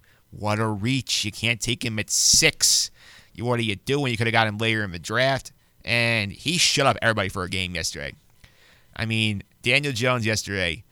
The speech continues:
led the Giants back from eighteen points down in this game to win.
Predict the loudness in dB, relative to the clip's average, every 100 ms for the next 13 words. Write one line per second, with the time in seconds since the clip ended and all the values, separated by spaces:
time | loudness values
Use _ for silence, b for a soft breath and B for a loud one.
0 | b b b -2 -2 0 2 4 4 0
1 | -2 2 4 4 0 -6 -6 -6 -4 -4
2 | -4 -6 -4 -4 -4 -4 -2 2 2 2
3 | -4 -4 -4 -4 -8 -6 -8